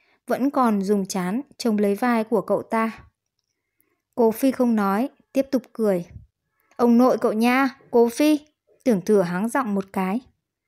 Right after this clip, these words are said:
"Trên bốn trăm," Cố Phi nói, "chỉ là cái điểm này có chút buồn cười."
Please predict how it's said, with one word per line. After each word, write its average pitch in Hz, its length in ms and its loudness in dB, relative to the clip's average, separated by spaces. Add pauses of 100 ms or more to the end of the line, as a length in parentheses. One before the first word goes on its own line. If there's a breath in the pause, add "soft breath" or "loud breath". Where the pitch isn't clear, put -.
(520)
"Trên 240 280 4
bốn 208 220 4
trăm," 277 340 0 (560)
Cố 208 180 2
Phi 226 180 -2
nói, 202 360 -2 (440 soft breath)
"chỉ 233 180 0
là 185 480 -2
cái 220 120 -2
điểm 190 240 2
này 185 240 0
có 196 140 -2
chút 330 220 -2
buồn 247 260 2
cười." 202 360 0